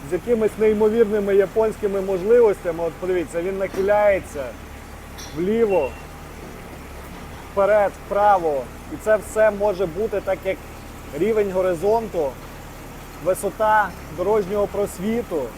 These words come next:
Ну, взагалі, японці, звичайно, вміють заморочуватися такою темою і роблять якісь космічні речі, на перший погляд, там, де їх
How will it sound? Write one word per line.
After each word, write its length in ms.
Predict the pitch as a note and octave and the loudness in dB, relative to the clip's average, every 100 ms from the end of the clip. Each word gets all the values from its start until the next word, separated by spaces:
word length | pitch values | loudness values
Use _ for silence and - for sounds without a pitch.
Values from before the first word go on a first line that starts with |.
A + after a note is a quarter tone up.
| - - - - - - - - - - - C#3+ | -14 -16 -16 -16 -16 -16 -16 -16 -16 -16 -14 -6
Ну, 80 | F3 | -4
взагалі, 420 | F3 G#3 G#3 D#3 | 0 4 4 4
японці, 520 | D3+ D3+ G#3 G#3+ F#3 F3+ | 0 0 0 0 -2 -2
звичайно, 520 | F3 F3+ G3 G3 F#3+ | -2 0 2 2 0
вміють 400 | F#3+ G3+ F3 D3 | 2 4 4 2
заморочуватися 800 | E3+ F3+ F#3+ F3+ F#3 E3 - F3 | 0 2 2 2 0 0 -2 -4
такою 400 | F3 - F#3 F3+ | -4 -2 0 0
темою 540 | G#3 A3 A3 G3 F3+ - - - - - - - - - - - - | 0 0 2 2 2 -2 -12 -14 -16 -16 -16 -16 -16 -14 -16 -12 -4
і 80 | E3+ | 2
роблять 400 | G3 F#3+ G3 F3+ | 4 4 2 2
якісь 320 | D#3+ F#3+ G3+ - - - - | -2 -2 -6 -8 -18 -18 -4
космічні 640 | F#3 - F#3+ G#3+ - G3 F#3+ | -4 -2 -4 -4 -4 0 4
речі, 460 | G3+ G#3 G3+ F3 - - - - - - - - - - - - - - - - - - - - - | 4 4 0 0 -2 -8 -16 -16 -16 -16 -16 -16 -16 -16 -16 -16 -16 -16 -16 -16 -16 -16 -16 -14 -6
на 80 | F3+ | -4
перший 400 | - G3+ G3+ G3+ | 2 2 2 -4
погляд, 460 | - G#3 G3+ F#3+ E3+ - - | -2 2 4 2 0 -6 -4
там, 260 | - G3 G3 | 2 2 4
де 100 | F3 | 0
їх 220 | F3+ G3 | 2 0